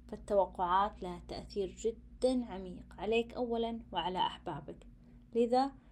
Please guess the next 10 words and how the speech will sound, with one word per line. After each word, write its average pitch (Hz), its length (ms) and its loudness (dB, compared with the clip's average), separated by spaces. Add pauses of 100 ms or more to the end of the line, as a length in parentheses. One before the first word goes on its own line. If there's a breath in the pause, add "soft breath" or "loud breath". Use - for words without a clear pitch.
(180 soft breath)
دائمًا 262 520 10
تسلح 220 720 2
وابحث 220 540 8
عن 190 220 -12
مسلمات 196 800 -6
الحياة 202 840 6
الصحيحة 254 760 0 (380 loud breath)
التي 262 380 6
تصحح 349 720 6 (140)
توقعاتك، - 840 8